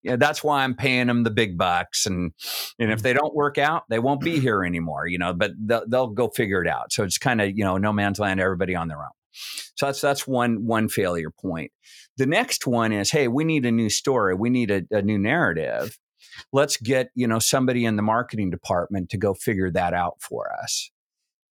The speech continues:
Speaker 1: And, uh, typically that person's a little junior and they work really hard and try to do all the right steps, et cetera. And then when they're done, you know, they come forward with it on a silver platter and, and they don't have any buyers.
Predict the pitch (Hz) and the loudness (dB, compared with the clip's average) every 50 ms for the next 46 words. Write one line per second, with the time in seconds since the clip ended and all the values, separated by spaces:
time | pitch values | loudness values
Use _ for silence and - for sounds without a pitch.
0 | _ - 101 101 98 98 95 95 95 90 90 - - - 113 107 143 143 - - | _ -4 -2 0 2 2 2 2 0 0 0 0 2 2 2 2 2 -2 -2 0
1 | 123 117 113 107 107 104 - - - 120 113 107 - 120 113 104 107 110 104 107 | 0 2 2 2 0 0 -2 -2 0 0 0 0 0 0 0 0 0 0 0 0
2 | 104 117 107 110 117 110 110 110 113 113 117 123 - _ _ _ _ _ _ _ | 0 0 0 0 2 2 2 2 2 2 0 -2 -4 _ _ _ _ _ _ _
3 | _ _ _ _ _ _ _ _ _ _ _ _ _ - 117 107 104 101 104 107 | _ _ _ _ _ _ _ _ _ _ _ _ _ -2 0 2 2 2 2 2
4 | 107 110 113 104 - 120 113 104 101 85 - - 107 117 135 135 107 98 98 95 | 2 2 0 0 0 0 2 2 0 -2 0 0 0 2 2 2 2 0 0 -2
5 | 92 - - 104 104 98 101 92 104 104 98 98 101 95 98 98 95 98 98 - | -2 -2 0 0 0 0 -2 -2 -2 0 0 0 0 0 0 0 0 -2 -2 -4
6 | - - - 117 117 - - - - - - - - 90 90 87 85 87 85 87 | -4 -2 0 -2 -2 -2 -6 -10 -8 -6 -6 -4 -2 -2 -2 -2 -2 -4 -4 -6
7 | 90 _ - - - - - - - - 104 107 113 107 107 110 113 107 107 110 | -6 _ -16 -18 -16 -16 -16 -12 -4 -2 0 2 2 2 2 2 2 2 2 0
8 | 104 95 117 120 139 147 123 104 104 104 107 104 107 104 101 95 107 104 - 131 | 0 0 0 0 2 0 0 0 -2 -2 -2 0 0 0 0 0 -2 0 0 -2
9 | 120 110 - - 127 117 120 123 123 107 101 107 101 - 110 107 101 101 98 95 | -2 -2 -2 -2 0 2 2 2 0 0 0 -2 0 0 0 0 0 -2 -2 -2
10 | - - 127 117 95 98 90 - - 127 127 131 123 101 95 90 87 95 - - | -2 0 -2 0 0 -2 -4 -2 0 0 0 2 0 0 -2 -2 -2 -4 -8 -10
11 | - - - - - - 107 110 107 104 101 - 110 104 101 104 104 113 113 107 | -16 -16 -16 -14 -8 -2 0 0 0 0 0 0 0 0 2 2 2 2 2 2
12 | 107 107 98 101 98 85 78 82 85 85 82 82 73 65 - - - - - - | 2 2 2 0 0 0 0 0 0 0 0 -2 -4 -6 -8 -10 -8 -8 -8 -8